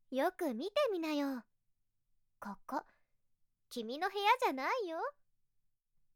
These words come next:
私の部屋？<laughs> やっと思い出した？そうだよ。君は監禁されちゃった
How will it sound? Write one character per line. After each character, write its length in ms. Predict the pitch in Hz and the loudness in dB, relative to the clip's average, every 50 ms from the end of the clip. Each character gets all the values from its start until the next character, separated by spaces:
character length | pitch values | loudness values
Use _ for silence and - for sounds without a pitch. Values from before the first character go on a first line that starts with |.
| _ _ _ _ _ _ | _ _ _ _ _ _
私 1600 | - 214 214 202 196 190 - - - _ _ _ - 339 339 330 320 320 320 - - - - - 285 294 285 277 269 269 269 - _ _ | -10 -10 -8 -8 -10 -12 -14 -18 -20 _ _ _ -6 -4 -4 -4 -4 -8 -10 -12 -14 -14 -12 -10 -8 -8 -8 -8 -12 -14 -18 -20 _ _
の 520 | 262 269 269 262 254 254 247 247 240 247 240 _ | -10 -10 -10 -10 -10 -12 -14 -16 -18 -18 -18 _
部 60 | 247 240 233 226 226 226 226 - _ 226 | -16 -14 -14 -16 -18 -20 -20 -20 _ -18
屋？ 100 | 226 277 415 587 640 _ _ _ _ _ _ _ _ _ _ _ _ _ _ _ _ 453 - _ - 466 466 - 587 605 - 679 762 762 - - - _ _ _ _ _ _ _ _ _ _ _ _ _ _ _ - | -12 -10 -10 -10 -10 _ _ _ _ _ _ _ _ _ _ _ _ _ _ _ _ -20 -16 _ -10 -10 -8 -10 -14 -14 -12 -10 -10 -10 -10 -14 -18 _ _ _ _ _ _ _ _ _ _ _ _ _ _ _ -8
<laughs> 0 | |
や 180 | 247 233 220 | -6 -6 -6
っ 40 | 214 - - | -8 -8 -4
と 80 | 302 | -2
思 100 | 320 359 | 0 0
い 40 | 392 440 466 494 480 | 2 2 0 2 2
出 160 | 554 622 679 | 0 -2 -2
し 80 | - | -4
た？ 100 | - - 254 220 214 247 330 508 - _ _ _ _ _ _ _ _ _ _ _ _ _ _ _ _ _ _ _ _ _ _ _ _ _ _ _ _ _ _ _ _ _ - - | -10 -12 -12 -12 -12 -12 -12 -12 -12 _ _ _ _ _ _ _ _ _ _ _ _ _ _ _ _ _ _ _ _ _ _ _ _ _ _ _ _ _ _ _ _ _ -12 -8
そ 140 | - 311 311 | -4 -4 -4
う 40 | 320 | -4
だ 120 | 254 208 | -4 -6
よ。 300 | 190 190 233 330 494 - - - _ _ _ _ _ _ _ _ _ _ _ _ _ _ _ _ _ _ _ | -6 -4 -4 -4 -4 -4 -8 -16 _ _ _ _ _ _ _ _ _ _ _ _ _ _ _ _ _ _ _
君 380 | - - 226 220 240 262 269 247 | -12 -10 -8 -6 -4 -4 -4 -4
は 320 | 240 247 254 247 220 - _ _ _ _ _ _ _ _ _ _ _ _ _ _ - | -4 -4 -4 -6 -6 -10 _ _ _ _ _ _ _ _ _ _ _ _ _ _ -12
監 300 | - 196 202 247 302 349 | -10 -8 -8 -8 -8 -10
禁 260 | - - 415 415 453 440 | -4 -2 -2 0 0 0
さ 140 | - 466 453 | 0 0 2
れ 140 | 453 480 466 | 2 2 2
ち 80 | - | 4
ゃ 80 | 508 494 | 4 4
っ 40 | 508 - - | 4 4 2
た 120 | 523 539 | 2 2